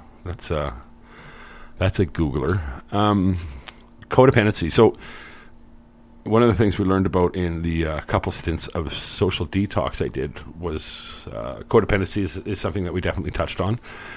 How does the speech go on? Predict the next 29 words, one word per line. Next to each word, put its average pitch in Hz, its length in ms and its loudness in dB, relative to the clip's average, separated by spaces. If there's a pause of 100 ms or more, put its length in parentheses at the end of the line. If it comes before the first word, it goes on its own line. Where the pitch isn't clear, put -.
(320)
And 82 520 2 (440)
which - 200 2
I 87 60 8
didn't 131 260 4
know, 87 140 4
and 98 80 4
it 87 40 0
might 107 180 2
be 101 120 4
news 95 380 4
to, 85 360 0 (220)
to 87 100 -2
some 110 180 0
of 90 140 -2
you, 98 300 2 (100)
is - 120 -8
that 95 180 -4 (480)
there's 104 180 6
actually, 104 320 4
like, 85 220 0
a 80 40 -2
codependency, 87 880 4
it's - 140 -4
called - 180 0
coda, 98 380 6 (260)
Codependency 87 520 -2
Anonymous 104 460 2
group. - 240 -8 (1000)
And 92 500 2